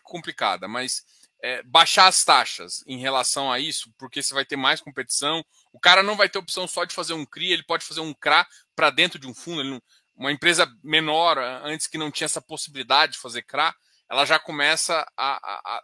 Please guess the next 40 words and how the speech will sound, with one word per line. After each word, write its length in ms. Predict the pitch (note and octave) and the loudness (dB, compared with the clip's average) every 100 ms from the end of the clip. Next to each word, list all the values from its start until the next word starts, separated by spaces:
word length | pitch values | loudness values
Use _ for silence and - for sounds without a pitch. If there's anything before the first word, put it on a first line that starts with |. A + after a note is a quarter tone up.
| - | -12
a 60 | C3 | -12
poder 460 | - G3 B2+ E3 | -6 -4 0 0
fazer 340 | F#3 E3+ D3+ D3+ | 0 -4 -8 -8
isso 200 | C#3 - | -10 -10
também 420 | D#3+ C#3 C3+ D#3 _ _ _ - | -8 -6 -8 -10 _ _ _ -2
e 80 | |
a 60 | C#3 | -2
usar 340 | D3+ B2 D#3+ | 0 2 4
isso 160 | E3+ E3 | 4 -2
dentro 180 | E3 D3 | -8 -4
do 80 | E3 | -4
pipeline 320 | D#3+ D3 D#3+ | 0 0 0
de 120 | F3 | -4
crédito 420 | - F3 D#3+ - | 2 6 6 2
dele. 380 | G#3 G3+ C4 D4 | -2 0 -2 -6
E 40 | |
normalmente 320 | A#3+ A3+ G#3+ G#3+ | -6 -4 -6 -8
quando 140 | G#3 | -10
você 80 | G3 | -10
tem 100 | G3 | -8
uma 80 | F3+ | -8
opção 380 | - - D#3+ D3 _ _ _ _ | -4 -4 -4 -8 _ _ _ _
um 60 | B2+ | -10
pouco 240 | - F3 D#3+ | -6 -6 0
melhor 240 | D#3+ D#3 | 4 4
de 120 | D#3+ | 2
crédito, 340 | - D#3 D#3 - | 0 2 2 -2
você 80 | |
tem 100 | F3 | -8
umas 220 | F#3 F#3 - | -6 -4 0
taxas 680 | D#3+ E3 - F3 - - _ _ _ _ _ _ _ _ | 0 0 -4 -8 -8 -10 _ _ _ _ _ _ _ _
mais, 520 | D#3+ D3 D3+ D3+ - - _ _ _ _ _ - - | 0 2 4 0 -4 -6 _ _ _ _ _ -12 0
que 80 | F3+ | 2
acompanham 600 | D#3+ F3+ - F3+ F#3 F3+ | 4 0 2 4 6 4
os 80 | D#3+ | -2
spreads 420 | - D#3+ D#3+ C#3 | 2 4 4 2
mais 300 | D3 D3 D3+ | 0 0 0
de 60 | D3 | -4
mercado, 560 | D3+ C#3+ C#3+ B2 G2 | -8 -2 0 0 0
assim. 280 | F#2+ - G2 | -6 -10 -10